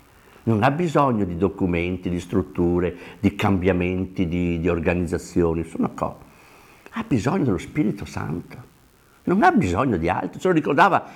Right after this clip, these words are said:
il Papa Paolo sesto in un bellissimo discorso, diceva: "Cosa ha bisogno la Chiesa oggi, negli anni sessanta, settanta, dove il Papa era straziato dai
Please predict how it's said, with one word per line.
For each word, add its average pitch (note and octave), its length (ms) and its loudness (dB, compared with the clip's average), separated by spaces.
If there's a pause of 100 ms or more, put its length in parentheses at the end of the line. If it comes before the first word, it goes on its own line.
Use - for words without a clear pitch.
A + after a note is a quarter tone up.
(120)
il A#2+ 160 4
Papa F3 240 4
Paolo C#3 240 4
sesto C3 380 -2
in A2 60 2
un G2+ 40 0
bellissimo G2+ 460 0
discorso, B2 440 2
diceva: A#2+ 360 0 (260)
"Cosa G#3+ 400 2
ha C#3+ 40 -2
bisogno A2 480 2
la E2+ 100 -4
Chiesa F#2 340 0
oggi, F2 140 0
negli E2+ 200 -2
anni F#2+ 320 0 (200)
sessanta, G#2 640 4
settanta, G#2+ 760 2 (340)
dove A#2 880 6
il - 100 -18
Papa A2 360 4
era G2+ 280 2
straziato A2+ 920 2
dai F#2+ 340 0